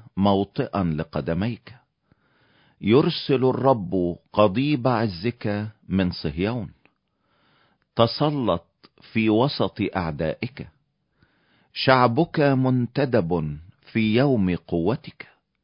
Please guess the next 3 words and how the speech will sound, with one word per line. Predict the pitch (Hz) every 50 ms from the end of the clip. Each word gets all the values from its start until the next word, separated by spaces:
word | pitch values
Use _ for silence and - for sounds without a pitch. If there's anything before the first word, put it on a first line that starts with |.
| _ _ _ _ _ _ _ _ _ _
في | - - 113 113 117 110
زينة | 104 95 107 139 151 160 160 151 135 120 107 - -
مقدسة. | 117 92 92 90 82 95 98 - - 87 78 67 71 110 139 - - 120 - - -